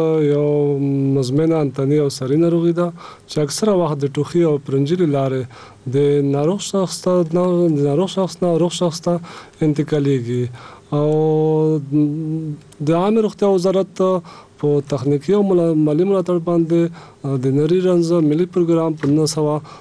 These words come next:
څلور پنځوسم کال کې، اه، بنسټ کېښودل شو او د هغې نه را په دې خوا، اه، د عامې روغتیا وزارت همدارنګه د نري رنځ ملي پروګرام تل کوشش کوي چې خپل وطنوالو ته، اه،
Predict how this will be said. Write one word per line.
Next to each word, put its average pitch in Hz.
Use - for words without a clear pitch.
څلور 156
پنځوسم 165
کال 160
کې، 160
اه، 135
بنسټ 131
کېښودل 170
شو 165
او 139
د 131
هغې 143
نه 170
را 156
په 143
دې 156
خوا، 123
اه، 135
د -
عامې 185
روغتیا 170
وزارت 170
همدارنګه 160
د -
نري 147
رنځ 160
ملي 139
پروګرام 165
تل 208
کوشش 185
کوي 170
چې 147
خپل 156
وطنوالو 147
ته، 156
اه، 131